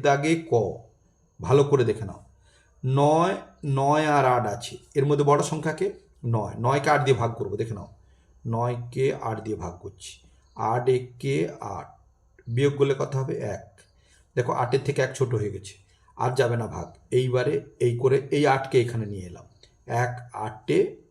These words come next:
আট, বিয়োগ করলে কত হবে? শূন্য। শূন্য কত হয়েছে? একে। একে যদি শূন্য হয়,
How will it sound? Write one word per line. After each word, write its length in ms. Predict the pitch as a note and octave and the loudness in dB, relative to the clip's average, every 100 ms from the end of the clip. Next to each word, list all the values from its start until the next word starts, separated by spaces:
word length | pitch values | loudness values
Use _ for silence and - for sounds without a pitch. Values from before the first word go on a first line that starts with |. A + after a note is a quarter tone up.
| _ | _
আট, 300 | - F#2+ E2+ - - - _ _ _ | -14 -12 -12 -18 -20 -20 _ _ _
বিয়োগ 200 | B2+ C#3+ | 0 2
করলে 160 | C#3+ C#3+ | 4 4
কত 120 | C#3+ C3+ | 2 -2
হবে? 100 | B2+ | -4
শূন্য। 320 | - A2 G2 F2 - _ _ | -4 -8 -8 -14 -20 _ _
শূন্য 240 | - E3 F3 F3 | -2 0 2 0
কত 140 | F3+ | 2
হয়েছে? 360 | F#3 C3 - - - _ _ | 4 4 2 -6 -16 _ _
একে। 320 | B2+ A#2+ A#2+ - - _ - | -6 -4 -6 -8 -14 _ -2
একে 360 | C#3+ C#3+ F#3+ G#3 | 0 0 12 12
যদি 340 | G#3 G3+ G#3 A3 A3+ A3+ - - | 12 4 0 -2 -4 -8 -18 -16
শূন্য 300 | - E3+ F3 | -2 0 2
হয়, 300 | D3+ A2 - | 0 0 -6